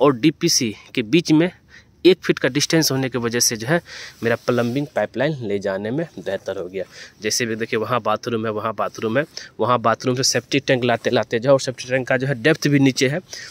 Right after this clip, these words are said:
तो वहाँ तक जो है प्लिंथ, अ, ये पाइपलाइन ले, अ, प्लम्बिंग पाइपलाइन ले जाने में कोई दिक्कतें नहीं होगी।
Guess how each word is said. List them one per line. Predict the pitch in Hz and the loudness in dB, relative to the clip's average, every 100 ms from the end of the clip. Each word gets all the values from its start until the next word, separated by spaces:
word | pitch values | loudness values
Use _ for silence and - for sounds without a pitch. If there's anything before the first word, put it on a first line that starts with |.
| - | -8
तो | 113 | -4
वहाँ | 117 147 - | 0 0 0
तक | 143 | -2
जो | 127 | -2
है | 135 196 - _ _ _ _ | -2 -4 -6 _ _ _ _
प्लिंथ, | 127 143 135 - | 0 0 0 0
अ, | 127 113 - - - - - _ _ - - - - _ _ _ _ _ - - | 0 0 -6 -20 -20 -20 -20 _ _ -20 -20 -20 -20 _ _ _ _ _ -16 -2
ये | 117 113 | 0 -2
पाइपलाइन | - 120 127 143 139 | 2 2 4 2 4
ले, | 127 | 2
अ, | - 127 | 2 0
प्लम्बिंग | 127 131 156 | 2 4 4
पाइपलाइन | 143 135 135 | 4 4 4
ले | |
जाने | 135 127 143 | 4 4 2
में | 165 - | 0 0
कोई | 123 | -2
दिक्कतें | 104 107 - 104 107 | -2 -6 -6 -4 -4
नहीं | 104 101 | -4 -6
होगी। | 95 | -8